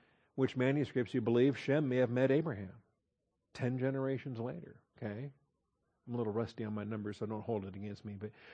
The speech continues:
this is what we have coming up in Genesis. There's a lot of work we gotta do in Genesis ten and eleven. All right. So the Lord came down to see the city and the tower which the Son of Man had built.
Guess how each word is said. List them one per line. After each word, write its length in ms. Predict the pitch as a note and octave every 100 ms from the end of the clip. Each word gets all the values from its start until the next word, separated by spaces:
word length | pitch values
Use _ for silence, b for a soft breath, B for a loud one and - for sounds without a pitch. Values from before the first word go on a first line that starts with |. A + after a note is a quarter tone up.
| B
this 180 | C3+ C3+
is 60 |
what 140 | C3+ C#3
we 100 | C3+
have 220 | C#3 C3+
coming 260 | C#3 B2 B2
up 140 | A#2+
in 100 | A2+
Genesis. 580 | A#2+ A#2+ G2+ G#2 - - -
There's 160 | G#2+
a 40 | G2+
lot 220 | A2 B2+
of 60 |
work 220 | D#3 F3 D3+
we 80 |
gotta 200 | C3 A#2+
do 220 | A2 A2+ G#2
in 80 |
Genesis 420 | G2+ A2+ A2 B2 -
ten 240 | A#2+ B2
and 60 | B2
eleven. 380 | B2+ B2 A#2+ A2 _ _ _ _ _ _ _ _ _ _ _ _ _ _ _ _ _ _ _ _ - B2
All 80 |
right. 280 | B2 G#2 F#2+ - _ _ _ _ _ _ _ _ _ _ _ _ _ _ _ _ _ _ _ _ _ - _ _ _ _ _ _
So 100 | -
the 60 | A2+
Lord 240 | A#2 B2+
came 180 | - C3
down 220 | A#2 B2
to 80 | C3+
see 220 | - G3+
the 100 | A3+
city 440 | G#3+ A#2 G2 E2 - _
and 120 | C3+ A2
the 80 |
tower 400 | G#2+ A2+ G2 G2
which 140 | G2 -
the 80 | G#2+
Son 240 | - G2+
of 60 | G2
Man 160 | G2
had 100 | G2
built. 200 | G2 G2